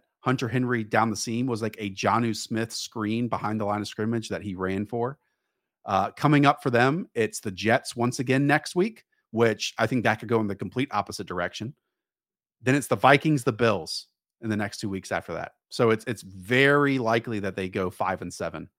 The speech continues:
Um, and then they're, they're looking at a,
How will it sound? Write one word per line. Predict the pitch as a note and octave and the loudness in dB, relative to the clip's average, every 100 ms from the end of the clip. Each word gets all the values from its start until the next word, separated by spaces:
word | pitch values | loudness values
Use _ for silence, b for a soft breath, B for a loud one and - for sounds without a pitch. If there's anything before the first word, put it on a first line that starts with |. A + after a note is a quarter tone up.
| _ _ - | _ _ -8
Um, | E2+ E2+ E2 E2 - | -4 -4 -6 -8 -10
and | F#2+ | -8
then | F#2 | -4
they're, | F2+ F2 E2+ F2 | -4 -2 -4 -4
they're | F#2+ F2+ | -6 -6
looking | F#2 - F#2 | -8 -8 -6
at | F2 | -4
a, | E2+ E2 | -4 -6